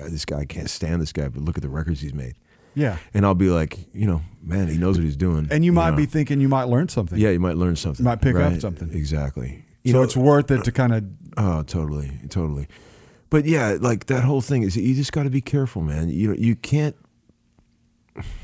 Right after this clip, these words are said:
Speaker 1: it's, there's, there's this, there's this whole world of etiquette in the studio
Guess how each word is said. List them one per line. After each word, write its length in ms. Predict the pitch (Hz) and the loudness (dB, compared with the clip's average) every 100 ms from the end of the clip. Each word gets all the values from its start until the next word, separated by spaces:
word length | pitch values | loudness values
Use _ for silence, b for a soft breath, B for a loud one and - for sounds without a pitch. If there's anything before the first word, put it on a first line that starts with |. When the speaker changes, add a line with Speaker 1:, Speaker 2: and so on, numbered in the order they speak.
| B B 95 | B B -10
Speaker 1:
it's, 180 | 104 - | -8 -6
there's, 240 | 110 95 - - | -6 -6 -8 -10
there's 320 | 107 120 127 | -4 -2 -2
this, 220 | 127 - - | -2 -6 -8
there's 180 | 110 98 | -8 -4
this 160 | 104 | -4
whole 300 | 101 113 131 | -4 -4 -2
world 560 | 113 90 98 95 87 71 | 0 0 2 2 2 -2
of 100 | 67 | -6
etiquette 500 | 73 80 73 - 53 - | -6 -4 -4 -6 -8 -8
in 80 | 73 | -8
the 60 | |
studio 580 | 67 - 64 58 50 - | -8 -8 -8 -8 -10 -16